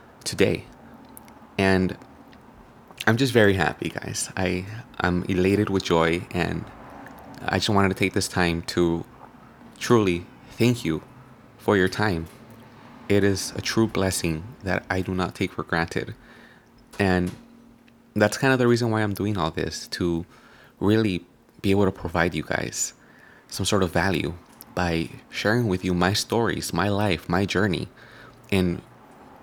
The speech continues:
discovering and living a happier and healthier lifestyle. I wanna thank you guys so much for joining me. I truly, truly mean it. And I wanna send you a big old virtual hug. I'm literally hugging my iPad right now. It's what I'm recording this on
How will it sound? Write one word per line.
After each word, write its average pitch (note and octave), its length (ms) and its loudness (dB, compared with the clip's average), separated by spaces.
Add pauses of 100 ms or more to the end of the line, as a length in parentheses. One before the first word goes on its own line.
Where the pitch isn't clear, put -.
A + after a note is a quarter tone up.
(280)
discovering F#2 640 0 (600)
and G2+ 140 2
living F#2 340 0
a - 60 -4
happier F2+ 400 0
and D#2+ 180 -4
healthier F2 340 0
lifestyle. D#2+ 580 -2 (720)
I F#2+ 40 2
wanna G2 200 2
thank F#2+ 180 -6
you F#2 80 -2
guys F2+ 180 -2
so - 280 -2
much F2+ 200 -2
for F2+ 120 -4
joining E2+ 360 -4
me. D#2 220 -10 (460)
I - 40 -6
truly, F2+ 460 -6
truly E2+ 340 -4
mean D#2+ 200 -2
it. D#2+ 140 -4 (720)
And F2 260 0
I - 80 0
wanna F2+ 220 0
send E2+ 240 -2
you E2 100 -2
a D#2+ 60 -2
big F#2+ 260 -2
old F#2+ 260 0
virtual F#2 460 2
hug. F#2 380 2
I'm F#2 120 -2
literally F#2 280 4
hugging F2+ 340 2
my F2 120 0
iPad F2+ 420 0
right F#2 120 -2
now. F#2+ 240 0 (300)
It's - 120 -16
what F#2 120 4
I'm E2+ 100 0
recording F2+ 340 2
this F2+ 140 -2
on F#2 200 0